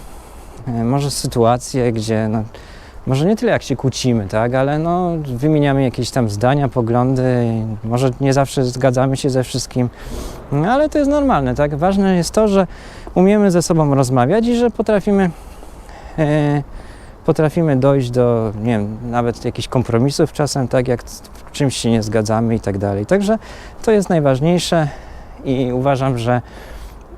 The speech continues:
właśnie powinno się dbać o tą najbliższą rodzinę, w której jesteście. E, jeżeli mieszkalibyście akurat z rodzicami, no to, to wtedy dbać o te relacje, żeby, mm,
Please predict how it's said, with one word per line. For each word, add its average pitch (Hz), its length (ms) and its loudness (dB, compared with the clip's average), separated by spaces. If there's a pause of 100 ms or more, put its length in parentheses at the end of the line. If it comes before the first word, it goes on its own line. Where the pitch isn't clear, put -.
(100)
właśnie 120 500 2 (460)
powinno 160 340 4
się 131 160 -2
dbać 151 460 0 (100)
o 131 80 0
tą 156 120 0
najbliższą 147 880 2
rodzinę, 143 400 2
w - 80 -14
której 135 280 2
jesteście. - 560 -2 (600)
E, 107 460 2 (280)
jeżeli 135 220 2
mieszkalibyście 135 580 0
akurat 123 260 0
z 113 80 -4
rodzicami, 139 640 0
no 147 120 0
to, 147 320 0 (260)
to 135 80 -12
wtedy 139 280 2
dbać 131 320 2
o 135 60 2
te 147 140 2
relacje, 131 520 2 (440)
żeby, 131 340 2 (720)
mm, 123 180 0